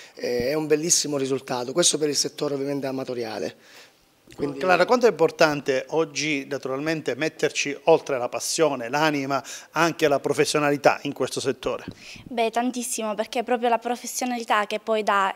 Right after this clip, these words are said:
Speaker 3: bei risultati. Oltretutto abbiamo lasciato dietro di noi la scuola di ballo di Raimondo Todaro, che tutti conoscono di Ballando con le Stelle, che è arrivato in quinta posizione, quindi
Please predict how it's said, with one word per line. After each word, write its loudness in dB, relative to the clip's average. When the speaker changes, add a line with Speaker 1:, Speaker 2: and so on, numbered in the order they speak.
Speaker 3:
bei -2
risultati. -4
Oltretutto 0
abbiamo 0
lasciato 0
dietro 2
di -2
noi 2
la 4
scuola 4
di -2
ballo 6
di 2
Raimondo 0
Todaro, 6
che -4
tutti -6
conoscono 2
di -6
Ballando 2
con 0
le 2
Stelle, 0
che 0
è 2
arrivato 0
in -4
quinta 4
posizione, -2
quindi -2